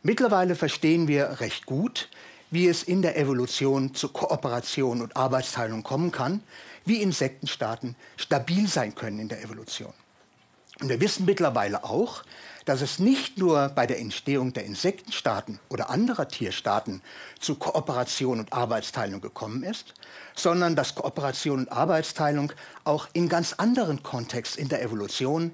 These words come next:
ganz entscheidend wichtig waren. Und zwar überall dort, wo aus einfachen Vorstufen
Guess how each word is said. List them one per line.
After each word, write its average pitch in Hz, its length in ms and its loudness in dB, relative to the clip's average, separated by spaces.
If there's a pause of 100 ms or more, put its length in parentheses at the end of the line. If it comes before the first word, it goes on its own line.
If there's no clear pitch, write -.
(300)
ganz 214 380 2
entscheidend 135 680 -2
wichtig 120 340 -10
waren. 104 200 -12 (440)
Und 135 140 -10
zwar - 300 2
überall 247 420 4
dort, 113 420 -4 (380)
wo 139 120 2
aus 127 240 0
einfachen 220 600 2
Vorstufen 147 840 -2